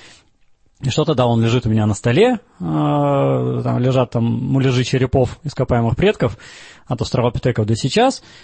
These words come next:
э, и, ну,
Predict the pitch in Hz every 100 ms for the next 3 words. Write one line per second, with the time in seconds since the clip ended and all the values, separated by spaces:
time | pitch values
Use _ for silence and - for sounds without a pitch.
0 | - _ - 156 151 151 147 143 135 135
1 | 135 139 143 139 131 127 123 117 107 98
2 | 110 120 - 147 131 98 104